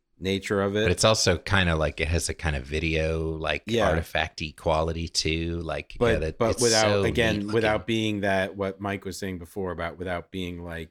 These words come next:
Speaker 1: you know,
Speaker 2: <laughs>
Speaker 1: your grandpa's
Speaker 2: Trap,
Speaker 1: T V.
Speaker 2: tra-,
Speaker 1: Yeah,
Speaker 2: trap
Speaker 1: yeah.
Speaker 2: code After Effects.
Speaker 1: <laughs> Yeah. Um, uh,
Speaker 2: <laughs>
Speaker 1: but, you know, I mean, there's a time, there's a time for that. A friend of mine who's, uh,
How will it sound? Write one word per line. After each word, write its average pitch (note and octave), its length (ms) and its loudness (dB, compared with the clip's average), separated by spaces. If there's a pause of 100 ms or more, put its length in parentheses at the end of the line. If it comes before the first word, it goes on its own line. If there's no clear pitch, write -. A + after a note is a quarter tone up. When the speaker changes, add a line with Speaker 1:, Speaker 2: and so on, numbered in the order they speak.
(120)
Speaker 1:
you G2+ 120 -8
know, E2+ 240 -6 (680)
Speaker 2:
<laughs> - 140 -8
Speaker 1:
your G#2+ 160 0
grandpa's F2+ 500 -2
Speaker 2:
Trap, F2 160 2
Speaker 1:
T F#2 100 -2
V. F2+ 320 -4
Speaker 2:
tra-, - 160 -4 (200)
Speaker 1:
Yeah, G2 180 0
Speaker 2:
trap F2 320 0
Speaker 1:
yeah. - 40 -20
Speaker 2:
code D#2 460 0 (120)
After E2+ 300 0
Effects. - 600 -6 (160)
Speaker 1:
<laughs> - 180 -6
Yeah. - 180 0 (880)
Um, F#2 600 -2 (1400)
uh, F#2 360 2 (220)
Speaker 2:
<laughs> - 200 -14
Speaker 1:
but, G#2 400 0 (200)
you B2 100 2
know, G#2+ 160 0 (260)
I E3 80 4
mean, G3 120 4
there's G#3+ 160 4
a A#3+ 60 4
time, B3 440 4 (200)
there's D3+ 160 4
a D#3+ 60 6
time E3 360 2
for F3+ 240 2
that. D3+ 160 6
A A2+ 60 2
friend D3 240 0
of D3+ 60 2
mine B2+ 240 2
who's, A2+ 200 -4
uh, G#2 280 2